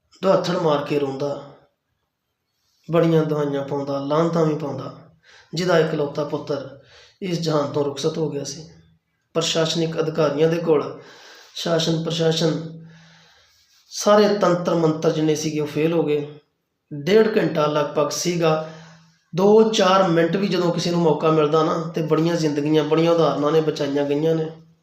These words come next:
ਤੇ ਇੱਥੇ ਤੇ ਉਹਨਾਂ ਦੇ ਕੋਲ ਡੇਢ ਘੰਟਾ ਸੀਗਾ। ਸਾਰੇ ਜੰਤਰ ਮੰਤਰ ਅਸਫਲ ਹੋ ਗਏ। ਕਿਉਂ? ਕਿਉਂਕਿ ਕਿਸੇ ਨੇ ਕੋਸ਼ਿਸ਼ ਹੀ ਨਹੀਂ ਕੀਤੀ ਇੱਕ ਬੇਸ਼ਕੀਮਤੀ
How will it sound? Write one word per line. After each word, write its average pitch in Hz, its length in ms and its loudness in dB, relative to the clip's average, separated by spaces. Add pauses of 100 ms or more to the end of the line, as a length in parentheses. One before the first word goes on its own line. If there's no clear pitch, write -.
(240)
ਤੇ 180 60 -8
ਇੱਥੇ 175 340 -2
ਤੇ 160 300 -2 (440)
ਉਹਨਾਂ 190 160 2
ਦੇ 185 80 0
ਕੋਲ 170 200 0
ਡੇਢ 180 320 0
ਘੰਟਾ 165 240 -2
ਸੀਗਾ। - 280 -10 (2000)
ਸਾਰੇ 170 680 0 (240)
ਜੰਤਰ 156 440 2
ਮੰਤਰ 151 480 -2
ਅਸਫਲ 147 380 -6
ਹੋ 165 100 0
ਗਏ। 151 140 -4 (460)
ਕਿਉਂ? 208 300 2
ਕਿਉਂਕਿ 175 240 -2
ਕਿਸੇ 160 320 -6
ਨੇ 156 240 -8 (300)
ਕੋਸ਼ਿਸ਼ 202 400 2
ਹੀ 202 60 0
ਨਹੀਂ 156 180 -2
ਕੀਤੀ - 360 -14 (1040)
ਇੱਕ 165 160 -2
ਬੇਸ਼ਕੀਮਤੀ 147 640 -4